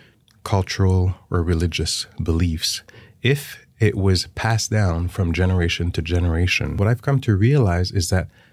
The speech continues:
no matter how deep the convictions are about that belief,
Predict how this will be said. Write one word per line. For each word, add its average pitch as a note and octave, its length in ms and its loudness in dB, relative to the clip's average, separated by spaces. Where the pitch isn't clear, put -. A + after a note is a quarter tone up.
no G2+ 140 4
matter B2+ 340 4
how B2 220 0
deep G2+ 380 -2
the A#2 100 2
convictions G2+ 800 2
are E2+ 380 0
about E2+ 340 -2
that E2 260 -4
belief, E2 560 -4